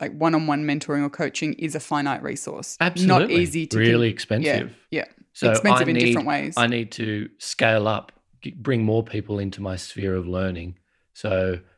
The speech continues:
Speaker 2: it's not so demanding on resources,
Speaker 1: Okay.
Speaker 2: time and energy and money.
Speaker 1: So for someone who is maybe a personalized learner or really does benefit from collaboration with people, what are things they can do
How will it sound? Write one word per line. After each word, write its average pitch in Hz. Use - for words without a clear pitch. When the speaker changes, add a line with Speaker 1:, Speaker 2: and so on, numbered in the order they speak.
Speaker 2:
it's -
not 92
so 95
demanding 90
on 85
resources, 87
Speaker 1:
Okay. 180
Speaker 2:
time 90
and 85
energy 90
and 87
money. 92
Speaker 1:
So 226
for 254
someone 277
who 226
is 202
maybe 196
a 190
personalized 180
learner 160
or 170
really 170
does 160
benefit 160
from 156
collaboration 156
with 156
people, 156
what 208
are 269
things 254
they 208
can 180
do 175